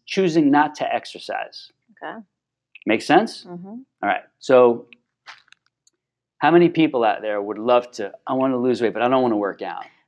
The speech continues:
Speaker 2: We had this, was this last
Speaker 1: We
Speaker 2: week?
Speaker 1: touched on this last
Speaker 2: Yeah.
Speaker 1: week. The thing is,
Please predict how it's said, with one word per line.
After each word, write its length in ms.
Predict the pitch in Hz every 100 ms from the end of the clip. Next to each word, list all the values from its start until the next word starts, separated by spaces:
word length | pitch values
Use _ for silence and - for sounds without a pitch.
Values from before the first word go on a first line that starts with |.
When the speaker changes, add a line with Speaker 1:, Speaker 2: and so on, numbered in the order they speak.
| -
Speaker 2:
We 80 | 247
had 160 | 208
this, 200 | 190 180 -
was 200 | 226 226
this 140 | 226
last 180 | 240 233
Speaker 1:
We 100 | 170
Speaker 2:
week? 100 | 262
Speaker 1:
touched 260 | 165 160 156
on 140 | 143
this 180 | 127 -
last 280 | 117 113 247
Speaker 2:
Yeah. 280 | 117 98 127
Speaker 1:
week. 80 | - _ _ _ _ _ _ _ _ _ _ _
The 80 | 120
thing 320 | - 208 202
is, 520 | 196 151 131 - -